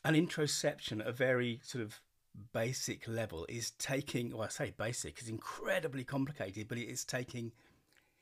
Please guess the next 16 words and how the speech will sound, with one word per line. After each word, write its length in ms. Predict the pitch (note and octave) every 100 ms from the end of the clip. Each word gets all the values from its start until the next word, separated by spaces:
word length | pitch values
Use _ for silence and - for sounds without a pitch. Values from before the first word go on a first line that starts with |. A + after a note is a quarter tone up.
| _ _ -
information 920 | D3 D#3 D3 C#3+ C#3+ C3 C3 - G#2+
from 220 | - A#2
all 160 | A#2+ B2
the 80 | A#2+
parts 580 | - - B2 A2+ - C3
and 120 | B2
the 60 |
processes 760 | G#2+ - B2 B2 - A#2 A2+ G#2
of 100 | G2
our 140 | G2+
body 540 | A2 A2+ B2 - G#2+ - - - - - _ - - -
to 100 | C#3
give 220 | C3+ C#3+
us 160 | D#3 D3+
a 60 | C3
sense 500 | - A#2 B2+ -